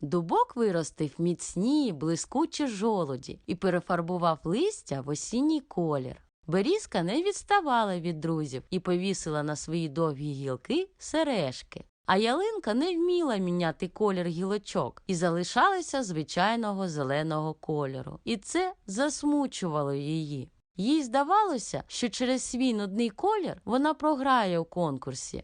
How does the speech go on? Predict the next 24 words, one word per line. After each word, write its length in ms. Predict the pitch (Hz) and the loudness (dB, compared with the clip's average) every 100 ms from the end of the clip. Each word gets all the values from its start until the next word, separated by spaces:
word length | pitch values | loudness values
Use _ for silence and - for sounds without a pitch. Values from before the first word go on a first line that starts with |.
| - | 0
але 300 | 147 165 349 440 | 0 2 0 -2
здаватися 960 | 294 147 160 156 226 359 302 285 277 269 | -10 -2 0 4 4 4 -2 -4 -4 -4
не 280 | 233 285 403 | -2 -2 -2
в 60 | |
її 440 | 220 214 196 175 165 | -2 -2 0 -2 -2
характері. 800 | - 139 131 120 - 120 - - _ _ - | 0 0 2 0 -4 -10 -8 -14 _ _ -8
Свої 360 | 180 233 262 | -2 0 2
гілочки 680 | 220 240 240 233 - 349 453 - | 0 0 -2 -4 -4 -2 -2 -6
ялинка 560 | - 165 214 403 403 320 | -4 0 0 0 0 -2
прикрасила 760 | 254 269 254 254 247 220 202 | -2 -2 2 2 2 -2 -2
найбільшими 760 | 170 143 135 214 262 - 208 185 | 0 -2 -2 -2 -2 -2 -2 -2
у 20 | |
всьому 420 | 160 - 156 143 | -2 -2 -2 -2
лісі 360 | 143 226 - 208 | -2 -4 -4 -6
шишками. 720 | - 202 175 - - 127 131 - _ | -4 -2 -2 -4 -8 -8 -10 -14 _
А 120 | 170 | 0
ще 240 | 170 - 370 480 - | 0 0 0 0 -4
під 180 | 214 185 | -2 0
нею 320 | 247 415 330 | 2 0 -2
виросла 460 | 180 180 170 - 151 | -2 -2 -2 -2 -2
велика 540 | 139 156 302 370 233 | 0 0 0 0 0
родина 400 | 180 143 160 156 | 0 0 -2 0
яскравих 680 | 143 143 - - 196 262 233 | 0 -2 -4 2 2 2 0
грибів. 580 | 190 208 160 139 123 | -2 -2 -4 -8 -8